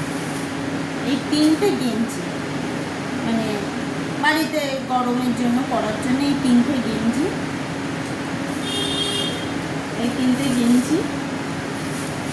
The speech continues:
আর এই, এই যে এতগুলো প্যান্ট, এতগুলো। আর এতে আর একটা জিনিস মেয়ের কেনা হয়েছে, সেটা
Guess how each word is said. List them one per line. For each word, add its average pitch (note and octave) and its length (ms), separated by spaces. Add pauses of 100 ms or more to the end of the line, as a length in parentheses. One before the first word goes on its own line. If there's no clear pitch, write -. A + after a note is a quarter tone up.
(100)
আর E4+ 120
এই, D#4+ 180 (200)
এই B3+ 180
যে G3+ 80 (280)
এতগুলো C#4 340 (100)
প্যান্ট, - 200 (1300)
এতগুলো। C4 400 (920)
আর B3+ 200
এতে B3+ 460 (1300)
আর C#4+ 80
একটা C#4+ 260 (100)
জিনিস C#4 340
মেয়ের C4 200 (120)
কেনা B3+ 260
হয়েছে, B3+ 400 (1000)
সেটা C4 320